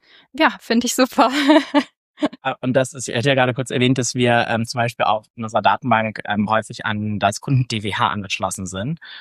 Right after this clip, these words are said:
Speaker 2: und die Gesamtumsätze übergeben bekommen. Und auch das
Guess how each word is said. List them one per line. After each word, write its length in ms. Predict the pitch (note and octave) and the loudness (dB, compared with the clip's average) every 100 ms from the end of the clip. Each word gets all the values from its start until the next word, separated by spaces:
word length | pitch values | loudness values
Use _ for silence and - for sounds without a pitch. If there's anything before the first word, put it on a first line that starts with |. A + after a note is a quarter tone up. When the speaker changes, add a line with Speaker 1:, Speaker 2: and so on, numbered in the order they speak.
| - | -16
Speaker 2:
und 100 | - | -2
die 40 | G2+ | 2
Gesamtumsätze 800 | G2+ A2 A2+ G2 F2+ E2+ - F2 | 4 4 2 2 2 -2 -2 -4
übergeben 480 | F2 F2+ F2 F2 F2 | -4 -8 -8 -10 -12
bekommen. 400 | F2 E2+ F2 F#2 | -12 -10 -8 -10
Und 220 | - G#2 | -6 -2
auch 180 | G#2 - | -2 -2
das 400 | G#2 A#2 - | 0 0 -2